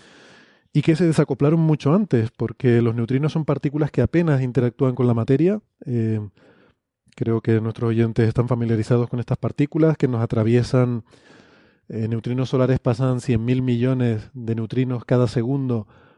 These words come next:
por cada centímetro cuadrado de nuestra piel y no nos enteramos. En ese sentido son un poco como la materia oscura. Em,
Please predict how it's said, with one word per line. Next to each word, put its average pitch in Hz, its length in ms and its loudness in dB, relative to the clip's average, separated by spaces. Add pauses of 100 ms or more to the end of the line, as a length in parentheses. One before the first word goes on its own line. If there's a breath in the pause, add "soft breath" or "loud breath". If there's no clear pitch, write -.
(160 soft breath)
por 117 160 -4
cada 120 180 2
centímetro 120 500 -2
cuadrado 120 320 2
de 117 60 0
nuestra 117 260 -2
piel 139 380 0
y 135 120 2
no 131 100 0
nos 117 120 0
enteramos. 135 540 0 (640 soft breath)
En 123 60 -4
ese 113 140 -2
sentido 127 460 0
son 120 160 -8
un 120 80 -6
poco 120 220 -4
como 120 160 -2
la 120 60 4
materia 120 280 2
oscura. 139 380 0 (1120)
Em, 131 560 2